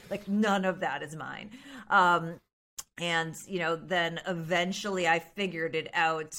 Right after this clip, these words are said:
and, uh, Lord help everybody <laughs> else since then. <laughs>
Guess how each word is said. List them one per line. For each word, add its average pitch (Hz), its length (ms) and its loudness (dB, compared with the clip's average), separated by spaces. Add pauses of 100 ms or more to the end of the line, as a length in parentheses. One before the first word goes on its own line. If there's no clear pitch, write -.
(140)
and, 156 440 -10
uh, 147 200 -4
Lord 202 280 0
help 185 280 0
everybody 175 420 -2 (120)
<laughs> - 120 2
else - 320 -4
since - 400 2
then. 220 680 8 (640)
<laughs> 226 240 2